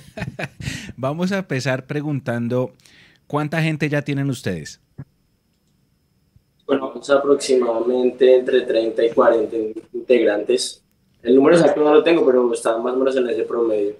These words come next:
Speaker 2: Para el, para el, el proyecto cuando sacamos estos petos, que fue para el, el partido de Daytona, te mandaron a hacer treinta y dos petos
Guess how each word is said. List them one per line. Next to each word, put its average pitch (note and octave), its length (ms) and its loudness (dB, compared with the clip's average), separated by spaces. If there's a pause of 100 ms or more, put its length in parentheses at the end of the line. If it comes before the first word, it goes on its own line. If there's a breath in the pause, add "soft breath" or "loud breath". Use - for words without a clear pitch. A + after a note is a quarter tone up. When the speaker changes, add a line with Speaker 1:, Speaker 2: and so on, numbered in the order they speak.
(160)
Speaker 2:
Para B2+ 200 4
el, B2+ 100 4
para C3 380 -2
el, B2+ 160 0 (280)
el B2+ 300 0
proyecto B2+ 380 -2
cuando E3+ 180 4
sacamos C3+ 320 2
estos D3+ 320 -4
petos, C#3+ 340 2
que C3 140 4
fue A#2 200 0
para C3 220 6
el, C3 300 4 (720)
el A#2 120 -6
partido B2 360 2
de A#2+ 80 8
Daytona, C3+ 640 4 (340)
te C3 80 -4
mandaron B2+ 280 -2
a C3 40 0
hacer B2 200 -6
treinta B2+ 360 0
y A#2+ 80 0
dos A#2 200 -2
petos A2+ 580 -2